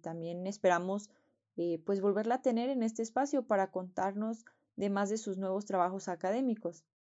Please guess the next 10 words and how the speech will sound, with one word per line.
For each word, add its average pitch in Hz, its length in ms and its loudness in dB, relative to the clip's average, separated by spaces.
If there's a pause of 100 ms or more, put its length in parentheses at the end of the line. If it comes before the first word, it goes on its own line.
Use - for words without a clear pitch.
(420)
Agradecemos 202 960 4
muchísimo 208 520 0
su 180 200 -2
tiempo 220 460 2
y 294 80 6
su 214 180 -4
colaboración 180 580 0
con 214 160 -2
el 175 140 -4
podcast. 240 520 -4